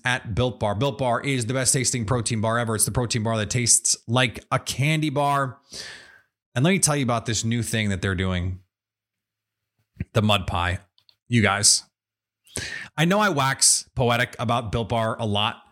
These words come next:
but I need you to understand something. There has never been a protein bar like the mud pie Built Bar. It is unbelievable. The, the texture of it is so soft. It's so creamy.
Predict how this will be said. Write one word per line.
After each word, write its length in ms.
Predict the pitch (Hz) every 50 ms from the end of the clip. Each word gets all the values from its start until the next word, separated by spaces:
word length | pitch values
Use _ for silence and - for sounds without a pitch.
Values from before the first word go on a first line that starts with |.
| - - - - _ _
but 220 | - 143 139 135 - - - _ _ _ _ _ _ _ _ _
I 100 | 143 147
need 200 | 175 208 196 147
you 80 | 151
to 40 | 156
understand 460 | 139 131 123 113 - 135 123 113 104
something. 320 | - 104 95 98 92 95 90 - _ _ - - _ _ _ _ _ _ _ _ _ _ -
There 220 | 110 156 180 185
has 200 | 165 185 156 -
never 460 | 135 139 147 170 180 147 185 180 175
been 400 | 156 - 110 - - 151 151 143
a 60 | 139 110
protein 480 | - - 127 127 120 - 131 120 113
bar 280 | 104 - 110 107 107 107
like 300 | 104 104 107 104 104 -
the 80 | -
mud 260 | 107 104 104 101 85 -
pie 440 | 107 101 101 98 98 101 95 92 - _ _ _ _ _
Built 200 | - 104 92 -
Bar. 300 | - 90 80 80 - - _ _ _ _ _ _ _ _ _ -
It 220 | 151 156 160 - - - _ _ _ _ _ _ _ _ _ _ _ _
is 640 | 147 139 139 139 135 135 131 123 - - - - - _ _ _ _ _ _ - _ _ _ _ _ _ _
unbelievable. 640 | 151 165 185 170 156 143 139 127 101 92 101 90 104
The, 160 | 107 131 147
the 220 | - 135 127 131
texture 580 | 107 - - - 196 196 - - - 185 180 180
of 80 | 175
it 160 | 180 180 - -
is 180 | 139 123 -
so 280 | - - - 175 180 185
soft. 480 | 180 - - 165 165 165 156 - -
It's 160 | 143 131 - -
so 260 | - - 170 175 175
creamy. 640 | - - - - 165 170 165 170 165 156 123 -